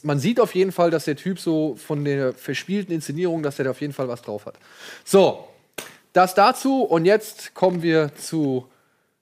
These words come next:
ja, wie soll man sagen, äh, einem Highlight der Woche. Einem der für mich besten Filme des letzten Jahres. Ich glaub, für Eddie Chen auch. Ähm, ein Film, über den man eigentlich gar nicht so viel sagen möchte inhaltlich, denn das, was man sagen kann,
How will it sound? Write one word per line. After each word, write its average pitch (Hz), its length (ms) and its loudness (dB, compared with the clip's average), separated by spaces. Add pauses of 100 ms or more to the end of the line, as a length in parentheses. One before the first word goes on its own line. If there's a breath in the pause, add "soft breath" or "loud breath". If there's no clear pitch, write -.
ja, 113 240 0
wie 113 40 -12
soll 123 120 -4
man 151 120 0
sagen, 135 480 2 (300)
äh, 110 520 0 (1300)
einem 107 300 -8
Highlight 127 360 0
der 208 100 4
Woche. 202 300 4 (480 soft breath)
Einem 120 340 -2
der 123 420 4
für - 160 -4
mich 196 260 0
besten 180 300 0
Filme 175 220 0
des 156 120 -2
letzten 160 300 -2
Jahres. 143 560 -4
Ich - 100 -20
glaub, 131 160 -2
für - 160 -8
Eddie 131 140 -10
Chen 127 640 -8
auch. 156 320 -8 (520 soft breath)
Ähm, 135 440 2
ein 143 180 -4
Film, 190 280 0
über 170 160 0
den 170 120 2
man 185 120 -4
eigentlich 170 260 -8
gar 151 160 -4
nicht 180 140 -8
so 170 80 -14
viel 156 220 -4
sagen 139 640 -2
möchte 160 360 -2
inhaltlich, 127 520 -6
denn 127 180 -4
das, 156 240 -4
was 151 160 -6
man 120 160 -6
sagen 123 400 -2
kann, 196 380 -6